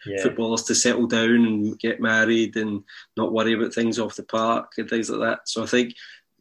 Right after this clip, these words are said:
Speaker 2: that sort of thing. It, it, listen, just look at how Cristiano Ronaldo,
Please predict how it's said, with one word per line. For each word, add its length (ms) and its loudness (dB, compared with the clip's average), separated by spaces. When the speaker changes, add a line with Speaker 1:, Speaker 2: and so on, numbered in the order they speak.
Speaker 2:
that 280 0
sort 280 2
of 60 -8
thing. 180 2
It, 140 0
it, 240 -2
listen, 360 2
just 220 4
look 200 2
at 160 0
how 240 6
Cristiano 600 2
Ronaldo, 720 0